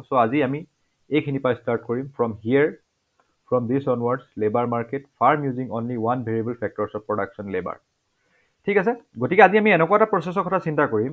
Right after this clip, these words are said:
এনেকুৱা এটা প্ৰচেছৰ কথা আমি পাতিম, য'ত, য'ত,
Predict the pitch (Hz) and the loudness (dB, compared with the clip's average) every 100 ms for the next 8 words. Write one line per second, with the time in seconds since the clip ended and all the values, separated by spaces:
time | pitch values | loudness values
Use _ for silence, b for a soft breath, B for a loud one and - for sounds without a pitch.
0 | 123 123 143 160 143 135 139 139 143 139 | -4 -2 0 0 0 -2 -2 -2 -2 -2
1 | - - 110 104 101 156 175 - _ _ | -2 -2 -4 -8 2 4 4 0 _ _
2 | _ _ _ _ 110 107 170 | _ _ _ _ -10 2 4